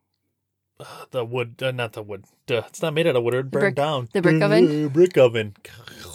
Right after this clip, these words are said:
Speaker 1: You know.
Speaker 2: <laughs> That's why I said wood-fired pizza. We just don't have the
Speaker 1: Wood-fired
Speaker 2: brick
Speaker 1: pizza.
Speaker 2: that holds the heat quite the same, but
Speaker 1: Mm.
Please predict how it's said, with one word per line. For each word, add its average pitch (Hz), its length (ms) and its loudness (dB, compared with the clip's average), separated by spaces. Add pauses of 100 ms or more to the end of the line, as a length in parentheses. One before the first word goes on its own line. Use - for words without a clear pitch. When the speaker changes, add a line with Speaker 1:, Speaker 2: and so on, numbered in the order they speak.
(420)
Speaker 1:
You 156 100 -6
know. 117 320 -4
Speaker 2:
<laughs> - 40 -20
That's - 1080 0
why 233 80 4
I 226 60 6
said 196 200 2
wood-fired 175 500 0
pizza. 165 340 -2
We 175 100 0
just 170 200 -2
don't 185 180 4
have 190 180 2
the 180 60 0
Speaker 1:
Wood-fired 156 80 -4
Speaker 2:
brick 175 180 2
Speaker 1:
pizza. 98 100 -8
Speaker 2:
that 127 220 2
holds 170 560 -2
the 147 240 -2 (460)
heat - 340 -6
quite 160 240 -2
the 156 100 -4
same, 139 420 -4
but 147 220 2
Speaker 1:
Mm. 123 280 -2